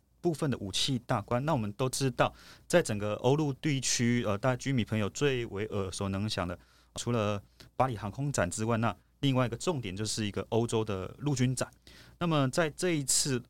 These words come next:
我们这一次武器大观里面的话，会去，呃，提到，呃，这个欧洲陆军展所承展的有关于K F五一和E M B T两款的主力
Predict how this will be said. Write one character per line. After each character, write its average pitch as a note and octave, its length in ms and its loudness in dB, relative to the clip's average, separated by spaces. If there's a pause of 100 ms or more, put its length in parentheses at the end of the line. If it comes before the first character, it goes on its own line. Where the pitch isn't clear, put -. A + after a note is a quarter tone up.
我 G#2+ 60 -2
们 G2 160 0
这 C#3 160 2
一 C3+ 40 4
次 C3+ 200 0
武 G2+ 180 -2
器 - 160 2
大 C3+ 180 2
观 C3 160 -4
里 G2+ 120 -2
面 A2 160 0
的 G2 40 -2
话， A2 200 -2 (320)
会 F#3 120 2
去， - 320 -2 (420)
呃， G2+ 120 -2
提 - 220 -6
到， G#3 200 0 (340)
呃， G#2 80 -4
这 A2+ 100 -6
个 - 140 -12
欧 F3 180 2
洲 E3+ 380 0
陆 F3 120 0
军 D3+ 220 -2
展 - 200 -2
所 F#2+ 380 -4
承 A2+ 220 0
展 B2+ 140 2
的 F#2 60 -2
有 F#2 100 -4
关 A#2+ 180 0
于 G2+ 140 0 (440)
K E3+ 220 0
F B2+ 240 -2
五 G2+ 180 -18
一 C3+ 180 -4 (340)
和 A2+ 160 0 (100)
E D3 220 -4
M C3+ 180 0
B C3 180 -6
T C3+ 200 -2
两 G#2+ 180 0
款 F#2+ 180 -6
的 F#2 120 -4
主 - 260 -6
力 B2+ 180 -2